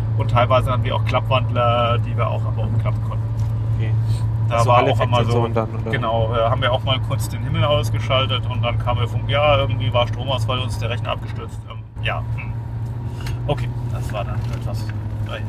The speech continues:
Speaker 1: naja, es war nur irgendwie ein, äh, ein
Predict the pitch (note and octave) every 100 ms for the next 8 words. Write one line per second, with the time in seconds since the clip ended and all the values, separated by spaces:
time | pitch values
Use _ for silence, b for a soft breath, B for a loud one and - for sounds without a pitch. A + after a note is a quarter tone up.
0 | - - - - - - - - - -
1 | - - - - - A2 G#2 - A2 A2+
2 | A2 A2 G#2+ G#2 G2+ G2 F#2+ F#2+ F#2+ G2
3 | G2 F#2+ - - - - - - G#2